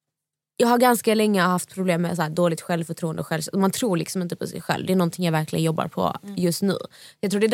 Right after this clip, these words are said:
Speaker 1: därför man blir så här, "Va? Tycker ni att vi är bra?" <laughs> Alltså, man bara, "Va?"
Speaker 2: Alltså, jag känner mer så här, jag kan vara lite så här,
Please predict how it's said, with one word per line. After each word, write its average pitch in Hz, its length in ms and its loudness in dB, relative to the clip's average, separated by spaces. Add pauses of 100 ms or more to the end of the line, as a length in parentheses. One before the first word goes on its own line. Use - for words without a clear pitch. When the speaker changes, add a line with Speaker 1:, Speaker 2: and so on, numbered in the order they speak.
Speaker 1:
därför 185 180 -2
man 190 100 0
blir 233 140 0
så - 100 -2
här, 165 240 0 (640)
"Va? 247 140 2 (420)
Tycker 330 260 -2
ni 247 80 0 (120)
att 254 60 -4
vi 285 120 2
är 240 40 2
bra?" - 380 4
<laughs> - 40 -20
Alltså, 320 340 2
man 339 300 4
bara, 339 100 4
"Va?" 277 140 2 (460)
Speaker 2:
Alltså, 226 200 -2
jag 302 300 4
känner 240 240 -2
mer 220 280 -2
så 214 140 -4
här, 196 400 2 (480)
jag 247 300 0
kan 269 140 -2
vara 196 380 4
lite 202 260 -8
så 208 120 -4
här, 185 380 0